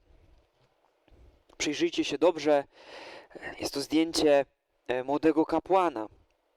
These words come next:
Nazywał się Jan Macha i jest sługą Bożym, którego już niebawem Kościół ogłosi błogosławionym,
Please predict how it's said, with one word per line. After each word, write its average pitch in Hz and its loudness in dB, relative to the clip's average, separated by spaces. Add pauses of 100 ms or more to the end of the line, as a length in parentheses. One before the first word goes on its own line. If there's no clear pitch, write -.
(520)
Nazywał 151 2
się 151 4 (300)
Jan 156 0
Macha 175 2 (380)
i 320 0
jest 165 4
sługą 185 -2
Bożym, 180 2 (360)
którego 165 4
już 196 0
niebawem 185 0
Kościół 185 0 (280)
ogłosi 160 0
błogosławionym, 170 -2